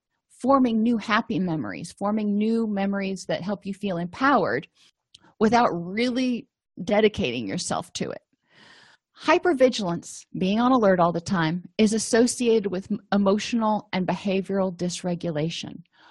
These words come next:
When you are on alert all the time, you are constantly kind of at the precipice of how much you can deal with. So just about anything can kind of send you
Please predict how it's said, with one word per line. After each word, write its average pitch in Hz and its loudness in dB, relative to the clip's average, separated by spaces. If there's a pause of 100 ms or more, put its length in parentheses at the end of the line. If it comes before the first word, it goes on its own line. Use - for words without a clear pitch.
(140)
When 220 2
you 247 4
are 226 4
on 208 4
alert 190 0
all 185 -6
the 180 -4
time, 180 -2 (680)
you 208 -2
are 190 4 (420)
constantly 202 0 (240)
kind 226 2
of 214 0
at 196 2
the - -10
precipice - -2 (440)
of 196 6
how 240 4
much 226 0
you 214 -6
can 190 -4
deal 214 2
with. - -14 (500)
So - 0
just 247 0
about 226 2
anything 196 0 (100)
can 226 0
kind 214 0
of 208 -2
send 208 -2
you 208 -4